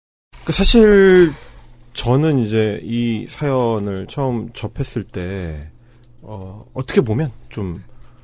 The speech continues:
올 것이 온 것 같은 느낌을 받았었어요. 그러니까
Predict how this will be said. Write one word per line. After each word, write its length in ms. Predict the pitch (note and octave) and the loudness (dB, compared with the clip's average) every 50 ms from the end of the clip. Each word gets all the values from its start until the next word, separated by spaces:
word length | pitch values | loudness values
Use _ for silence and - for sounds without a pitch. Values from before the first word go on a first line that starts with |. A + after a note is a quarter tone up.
| - - - - - - - - - | -20 -20 -20 -20 -20 -20 -20 -20 -16
올 200 | - - B2+ B2+ C3 - - | -8 -4 -2 -2 -2 -4 0
것이 280 | - F#3+ F#3+ F3+ - | 2 4 4 4 4
온 200 | B2 G2+ G2+ G#2+ | 2 2 2 2
것 160 | G#2+ C3 A#2+ - | 0 -2 -2 -2
같은 580 | C3 A#2 - - - - A#2+ G#2 G2 F#2+ F#2+ | -4 -6 -6 -8 -8 -6 -4 -4 -4 -6 -8
느낌을 640 | F#2 G2+ - - - - - A2 G2 F#2+ F#2 F#2 D#2+ | -10 -12 -14 -16 -14 -10 -6 -6 -4 -4 -4 -6 -6
받았었어요. 920 | - - - F2+ D#2 - - E2 - - - D2+ D2 D#2+ F2+ E2+ D2 C#2 - _ - - - - _ _ _ _ _ | -8 -8 -10 -10 -10 -12 -14 -16 -14 -14 -12 -12 -10 -10 -10 -12 -12 -14 -18 _ -20 -20 -20 -20 _ _ _ _ _
그러니까 260 | - G2+ F#2+ F2 E2+ | -10 -10 -8 -8 -10